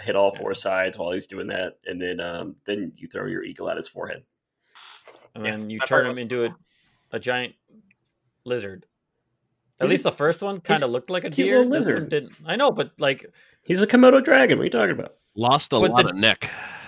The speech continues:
Speaker 2: but the, yeah, the difference between, like, at least the first one kinda looked like it had the, like, it had the antlers. It was kinda deer-like. It had extra legs and was a little closer to the ground. But this one was just like, I think, I knew, you could tell from the image or from the, on the,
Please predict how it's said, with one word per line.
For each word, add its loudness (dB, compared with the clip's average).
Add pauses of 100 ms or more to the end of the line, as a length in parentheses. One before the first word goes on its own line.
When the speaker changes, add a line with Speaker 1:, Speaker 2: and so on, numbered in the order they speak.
(180)
Speaker 2:
but 0
the, 2
yeah, 0
the 0
difference 0
between, -8
like, -2 (140)
at 0
least -4
the -2
first -2
one -6
kinda -4
looked -6
like -4
it -8
had -2
the, -8
like, -6
it -4
had -8
the -14
antlers. -6
It -6
was -10
kinda -10
deer-like. -4 (160)
It -4
had 2
extra -6
legs -2
and -6
was -10
a -12
little -10
closer -10
to -12
the -12
ground. -6 (240)
But -2
this 2
one -4
was -6
just -6
like, -4 (720)
I -8
think, -8
I -2
knew, 0
you -8
could -8
tell 2
from -8
the -4
image -6 (440)
or -4 (140)
from -4
the, -6
on -8
the, -8